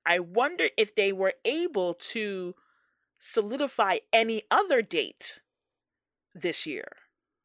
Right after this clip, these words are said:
So it's, it could be a situation where they could try to do something small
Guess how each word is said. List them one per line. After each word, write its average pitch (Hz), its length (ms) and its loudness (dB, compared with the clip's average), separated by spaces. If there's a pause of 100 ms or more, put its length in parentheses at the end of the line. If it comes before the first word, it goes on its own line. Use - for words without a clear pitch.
(1500)
So 185 840 2 (160)
it's, 185 360 2 (280)
it 202 160 2
could 330 340 -2
be 339 420 0
a 269 100 -2
situation 240 760 -6
where 127 440 -12 (1160)
they 165 880 0 (1160)
could 180 240 -2 (120)
try 202 280 6
to 226 120 4
do 220 160 -4
something 226 360 -4
small 208 760 0